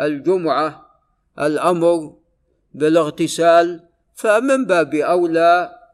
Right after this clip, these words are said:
نعم، الأعياد الكبرى بالنسبة للجمعة. نعم، ثم أنه جاء عن أيضا بعض الصحابة في ذلك، قال: "وعن الفاكه ابن سعد، وكان له صحبة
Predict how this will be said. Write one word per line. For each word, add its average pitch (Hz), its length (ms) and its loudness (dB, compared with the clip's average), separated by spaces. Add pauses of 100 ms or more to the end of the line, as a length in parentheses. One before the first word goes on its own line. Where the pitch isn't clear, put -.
(120)
نعم، 135 440 -2
الأعياد 160 680 4 (300)
الكبرى 180 760 2
بالنسبة 160 680 -4
للجمعة. 156 1120 -2 (1040)
نعم، 160 360 -2
ثم 294 340 -2
أنه 185 500 0
جاء 175 280 4
عن 151 320 0
أيضا 160 480 0
بعض 147 380 0
الصحابة 165 760 0 (540)
في 156 240 -2
ذلك، 135 840 0 (520)
قال: 165 260 4
"وعن 170 360 4
الفاكه 170 1000 0
ابن 156 340 -2
سعد، 127 440 0 (320)
وكان 165 600 0
له 160 440 0
صحبة 160 800 0